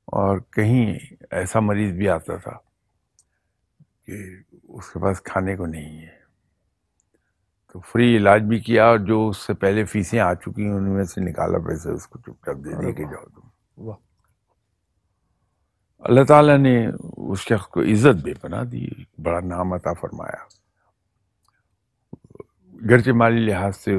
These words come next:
Speaker 1: वो, अ, खुशहाली नहीं थी जो उनके अपने दूसरे कलीग्स में थी।
Speaker 2: हम्म।
Speaker 1: लेकिन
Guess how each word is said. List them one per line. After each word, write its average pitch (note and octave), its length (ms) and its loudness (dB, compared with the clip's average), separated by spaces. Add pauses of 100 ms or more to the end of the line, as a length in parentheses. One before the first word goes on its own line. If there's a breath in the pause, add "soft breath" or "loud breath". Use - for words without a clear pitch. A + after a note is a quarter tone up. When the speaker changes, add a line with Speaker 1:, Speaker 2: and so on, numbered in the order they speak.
(280)
Speaker 1:
वो, F#2+ 640 -6 (120)
अ, F2+ 440 -20 (920)
खुशहाली A2 420 4
नहीं A2+ 300 2
थी G#2 220 -4
जो F#2 200 -4
उनके F#2 280 -6
अपने F2 340 -14
दूसरे F2+ 400 -16
कलीग्स F#2+ 420 -6
में - 80 -18
थी। - 260 -18
Speaker 2:
हम्म। B2 180 -12 (1400)
Speaker 1:
लेकिन G#2 360 -2